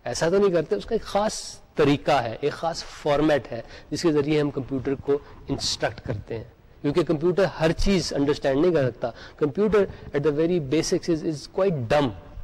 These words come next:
وہ اتنا عقل مند نہیں ہے کہ وہ ہر طرح کی لینگویج سن سکے اور اسے انڈرسٹینڈ کر سکے۔ اس کو انسٹرکشنز ایک خاص نہج سے اگر ایک خاص طریقے سے نہ دی جائیں تو کمپیوٹر کو سمجھ نہیں آتی۔ کمپیوٹر کی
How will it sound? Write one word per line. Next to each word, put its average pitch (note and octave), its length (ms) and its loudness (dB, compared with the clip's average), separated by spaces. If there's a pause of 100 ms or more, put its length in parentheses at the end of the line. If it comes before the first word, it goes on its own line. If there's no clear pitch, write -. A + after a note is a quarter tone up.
(1000)
وہ C#3+ 80 -2
اتنا F#3 260 0
عقل F3 180 2
مند E3 280 4
نہیں F3+ 200 4
ہے E3+ 60 2
کہ E3 60 0
وہ D3 100 0
ہر C#3 80 -2
طرح D3+ 240 0
کی C#3 120 -2
لینگویج A#2+ 480 -2 (720)
سن C3 240 -2
سکے B2+ 320 -2
اور A#2+ 80 0
اسے A#2+ 180 -8
انڈرسٹینڈ A2+ 580 -8
کر B2+ 80 -14
سکے۔ B2+ 260 -16 (260)
اس D3+ 160 -4
کو E3 100 0
انسٹرکشنز D3+ 560 -2 (220)
ایک D#3 120 -6
خاص C#3 380 -4
نہج B2+ 280 0
سے C3 220 -2 (280)
اگر B2+ 200 -2
ایک C3 100 0
خاص - 360 -4
طریقے B2+ 340 -2
سے C3+ 100 -6
نہ C3 260 2
دی F#3 120 2
جائیں D#3+ 240 2 (220)
تو A#2+ 100 -14
کمپیوٹر B2+ 340 2
کو - 80 -4
سمجھ A#2+ 360 -8
نہیں A2+ 180 -8
آتی۔ - 260 -16 (1300)
کمپیوٹر F#3+ 400 2
کی G#3 300 -2